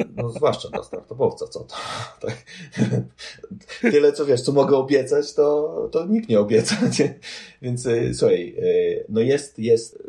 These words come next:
no zmienia się trochę ta, wiesz, perspektywa. Jest, jest super, wiesz, pogoda jest wspaniała, jest super miejsce do życia, wiesz, masz ten ekosystem,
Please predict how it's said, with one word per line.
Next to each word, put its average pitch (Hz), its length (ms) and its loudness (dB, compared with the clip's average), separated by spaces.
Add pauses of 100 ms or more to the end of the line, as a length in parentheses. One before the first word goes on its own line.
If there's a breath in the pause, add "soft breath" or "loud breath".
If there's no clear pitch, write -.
no 160 120 -2
zmienia 139 320 0
się - 100 -8
trochę - 260 -4
ta, 87 280 -4
wiesz, 78 120 -16
perspektywa. - 500 -4
Jest, 139 360 -2
jest 151 340 0
super, 92 400 0
wiesz, - 160 -4
pogoda 117 400 4
jest 101 200 -2
wspaniała, 87 540 -6
jest 98 300 -6 (100)
super 104 360 -2
miejsce 90 340 -6
do 90 120 -6
życia, 76 320 -10
wiesz, 82 140 -16
masz 107 180 -4
ten 104 160 -4
ekosystem, 98 500 -8